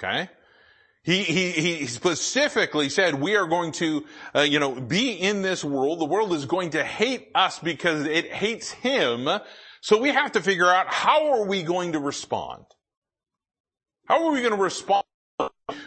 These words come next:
We're, we're constantly inundated on a day-to-day basis with the things of the flesh, with desires.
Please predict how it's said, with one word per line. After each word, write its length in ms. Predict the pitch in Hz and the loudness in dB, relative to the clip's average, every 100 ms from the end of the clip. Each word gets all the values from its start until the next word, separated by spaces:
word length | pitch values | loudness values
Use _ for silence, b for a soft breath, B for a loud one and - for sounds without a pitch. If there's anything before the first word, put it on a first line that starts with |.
| B | B
We're, 300 | 156 165 156 | 2 2 0
we're 160 | 160 | -2
constantly 800 | - - 247 220 - 185 160 156 | 0 2 2 2 -2 -2 0 -4
inundated 920 | 151 185 214 185 139 131 123 123 127 - B B | 0 0 0 0 0 0 0 0 -2 -6 B B
on 120 | 160 | 2
a 80 | 147 | 2
day-to-day 540 | 131 196 196 160 143 | 2 0 0 0 -2
basis 880 | 131 156 214 220 - 135 131 - - B B B | 0 0 2 -2 -2 -2 -2 -6 -14 B B B
with 400 | 143 160 160 147 | 2 2 -2 -8
the 160 | 139 151 | -6 -2
things 380 | 190 202 180 | 0 0 0
of 140 | 156 147 | 2 0
the 100 | 143 | -2
flesh, 500 | - 185 135 - - | 0 0 0 -4 -4
with 220 | 143 107 | -4 -2
desires. 880 | 135 120 156 147 69 - - - | -2 2 2 0 -6 -10 -14 -16